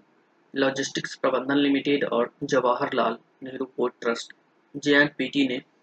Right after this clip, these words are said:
महाराष्ट्र के जालना में मल्टी मॉडल लॉजिस्टिक्स पार्क एमएमएलपी के विकास के लिए समझौता ज्ञापन पर हस्ताक्षर किए।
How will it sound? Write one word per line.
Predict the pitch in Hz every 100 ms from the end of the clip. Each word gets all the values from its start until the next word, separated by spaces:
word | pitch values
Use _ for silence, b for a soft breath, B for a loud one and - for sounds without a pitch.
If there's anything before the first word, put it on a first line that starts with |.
| _ _ _ _
महाराष्ट्र | 135 135 135 147 - 170
के | 180 - -
जालना | 131 127 143 139
में | 143 -
मल्टी | 139 135 151
मॉडल | 147 139
लॉजिस्टिक्स | 139 127 127 - - -
पार्क | - 135 131 - _ _ _ _ _ _ _ 147
एमएमएलपी | 147 147 143 - _ _ 139 135 143
के | 135
विकास | 123 120 123 127 -
के | 127
लिए | 117 123 -
समझौता | - 131 127 123 139
ज्ञापन | 120 117 - -
पर | -
हस्ताक्षर | - - - - -
किए। | - 123